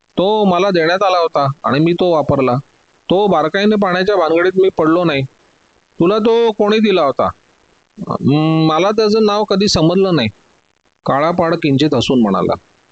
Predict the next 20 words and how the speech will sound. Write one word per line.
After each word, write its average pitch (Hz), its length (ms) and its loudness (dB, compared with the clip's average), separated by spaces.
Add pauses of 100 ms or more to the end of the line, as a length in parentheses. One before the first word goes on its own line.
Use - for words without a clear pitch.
(100)
"पहिली 180 280 0
गोष्ट 202 320 0
की 196 400 0
ही 175 60 0
तुला 180 320 0
किती 170 320 -2
आठवत 160 460 -2
नाही 143 420 0
हे 156 60 0
तू 160 200 0
निश्चित 147 400 0
ठरवलं 127 300 0
पाहिजेस 92 420 -2 (440)
आणि 139 160 -2
नंतर 151 640 0 (160)
ते 170 60 0
आठवण्याचा 160 480 0
प्रयत्न 151 420 -2
केला 120 200 0
पाहिजेस. 92 460 0